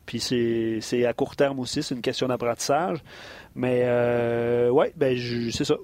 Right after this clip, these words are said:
on a parlé de Philippe Danault aussi. On avait reçu le commentaire, euh, un petit peu plus tôt, euh, dans l'émission qui disait que, je vais essayer de le retrouver, là, euh, qui disait que Philippe Danault, malgré, euh, malgré tout,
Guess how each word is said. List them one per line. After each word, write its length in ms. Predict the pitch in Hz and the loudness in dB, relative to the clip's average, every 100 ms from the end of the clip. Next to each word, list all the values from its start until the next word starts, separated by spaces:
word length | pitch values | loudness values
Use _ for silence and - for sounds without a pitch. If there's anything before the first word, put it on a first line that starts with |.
| 185 | 0
on 400 | 135 127 127 131 | 2 2 2 2
a 80 | 139 | 4
parlé 220 | 143 160 | 4 4
de 40 | |
Philippe 240 | - 156 156 | 4 2 4
Danault 260 | 143 151 165 | 2 2 2
aussi. 320 | 143 - 180 | 2 2 2
On 80 | 165 | 2
avait 160 | 131 127 | 2 0
reçu 180 | - | -2
le 40 | 156 | 0
commentaire, 640 | 151 139 131 143 151 151 | 2 2 0 2 2 2
euh, 200 | 139 120 | 2 0
un 20 | |
petit 180 | 117 - | -2 -4
peu 80 | 143 | -4
plus 140 | 131 | -2
tôt, 240 | 127 151 147 | 0 2 4
euh, 340 | 127 117 110 | 2 0 -2
dans 120 | 117 | -2
l'émission 500 | 120 127 - 139 151 - _ _ _ _ _ - - | -2 -2 0 0 0 -6 _ _ _ _ _ -20 -6
qui 80 | 139 | -4
disait 220 | 120 135 | -2 0
que, 320 | 139 131 131 | 0 0 0
je 80 | 131 | 0
vais 40 | |
essayer 120 | 123 156 | 0 -2
de 60 | |
le 40 | 139 | -2
retrouver, 380 | - 123 160 | -2 0 0
là, 120 | 165 165 - - - - - - - | 0 -4 -10 -20 -20 -20 -20 -16 -6
euh, 520 | - 117 120 120 120 113 120 120 - | -4 -2 0 0 -2 -4 -8 -10 -8
qui 140 | 127 | -8
disait 240 | 113 123 143 | -2 0 2
que 220 | 135 123 | 2 2
Philippe 260 | - 139 | 2 2
Danault, 360 | 135 127 139 156 | 2 2 2 2
malgré, 640 | 147 131 131 131 147 147 | 2 0 -2 0 4 4
euh, 160 | 135 127 | 4 2
malgré 460 | 127 127 120 127 139 | 2 -2 -2 -2 -2
tout, 400 | - - 170 | 0 2 2